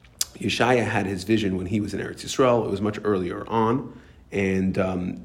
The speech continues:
Yecheskel was much later. He was in Gullus already and, uh, was much, much later in time. So what we're saying is that Yeshaya, who was m-, earlier, had all these nevuas and more.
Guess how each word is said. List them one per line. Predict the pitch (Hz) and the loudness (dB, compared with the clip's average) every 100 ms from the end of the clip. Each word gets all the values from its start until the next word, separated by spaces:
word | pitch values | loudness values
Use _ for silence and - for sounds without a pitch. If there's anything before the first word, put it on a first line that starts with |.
| - | -4
Yecheskel | 98 - 127 123 - | -4 2 0 2 -2
was | 90 | -2
much | 107 107 131 | -2 -2 2
later. | 165 127 113 113 - - - | 4 6 4 0 -8 -20 -20
He | - 131 | -2 2
was | 113 95 | 2 0
in | 87 | -4
Gullus | 87 113 131 131 | 2 4 4 0
already | - 87 104 135 139 - - - | -4 -4 -2 0 -2 -4 -16 -10
and, | - 107 101 98 95 92 | 2 4 4 4 2 0
uh, | 95 92 | -2 -2
was | 95 | -4
much, | 101 107 - | -2 -2 -2
much | 98 - | -6 -2
later | 110 123 98 | 2 4 2
in | 95 110 110 | 0 0 2
time. | 180 151 110 110 - - - | 6 6 6 2 -4 -16 -6
So | - | 4
what | 110 | 4
we're | 117 | 4
saying | - 135 123 | 4 4 4
is | 110 | 4
that | 107 | 2
Yeshaya, | - - 131 135 143 107 104 | 0 0 4 6 6 6 4
who | 110 | 4
was | 107 | 4
m-, | 110 | 2
earlier, | - 165 147 117 117 113 - - - - | 6 6 8 6 4 2 -4 -18 -20 -16
had | - 135 123 117 - - | 0 2 2 0 -6 6
all | 143 147 | 10 10
these | 131 113 | 10 8
nevuas | 107 107 104 98 - | 8 8 8 6 2
and | 98 | 2
more. | 87 - 135 | 2 0 -4